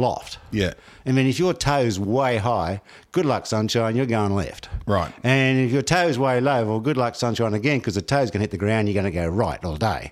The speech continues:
Speaker 2: Okay.
Speaker 1: Yeah.
Speaker 2: So there's some, but some basic fundamentals that you find in the game, in the,
Speaker 1: Well, that's what
Speaker 2: in the
Speaker 1: Phil
Speaker 2: hickories
Speaker 1: found,
Speaker 2: as well.
Speaker 1: which is
Speaker 2: Mm.
Speaker 1: why I, I brought my loft and lie machine down to Carnarvon.
Speaker 2: Right.
Speaker 1: And Phil said, "Oh, great, come with me." We set up in the shed,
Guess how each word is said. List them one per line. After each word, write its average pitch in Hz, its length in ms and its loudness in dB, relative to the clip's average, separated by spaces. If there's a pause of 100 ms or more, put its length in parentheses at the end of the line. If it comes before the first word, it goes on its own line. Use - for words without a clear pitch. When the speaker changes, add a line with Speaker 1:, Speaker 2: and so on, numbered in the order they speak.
Speaker 2:
Okay. 95 260 -6 (200)
Speaker 1:
Yeah. 104 100 -2
Speaker 2:
So 151 120 4
there's 135 160 0
some, 135 240 0
but - 140 0
some 135 180 0
basic 135 420 -2 (160)
fundamentals 95 600 -2
that - 100 -6
you - 60 -8
find 92 220 -4
in 87 60 -2
the 87 60 -2
game, 85 220 -4
in 92 100 -2
the, 92 80 -2
Speaker 1:
Well, 139 120 -2
that's 170 160 0
what 110 120 -2
Speaker 2:
in 110 60 0
the 139 80 2
Speaker 1:
Phil 156 100 4
Speaker 2:
hickories 123 240 2
Speaker 1:
found, 101 80 0
Speaker 2:
as 95 120 -2
well. 87 280 0 (220)
Speaker 1:
which 127 160 0
is 131 60 2
Speaker 2:
Mm. 117 40 0
Speaker 1:
why 139 220 2 (240)
I, 151 60 0
I 156 40 2
brought 143 280 0
my 127 120 2
loft - 280 0
and 113 100 0
lie 123 200 2
machine 110 380 -2
down 113 220 0
to 87 60 -8
Carnarvon. 117 600 0 (420)
Speaker 2:
Right. 87 280 -2
Speaker 1:
And 110 140 -2
Phil 147 160 2
said, - 160 0
"Oh, 117 440 2
great, 131 380 -2
come 147 200 0
with 110 160 -2
me." 95 300 0 (220)
We 104 60 -2
set 135 220 0
up 113 160 -4
in 92 80 -2
the 90 80 -2
shed, 110 340 0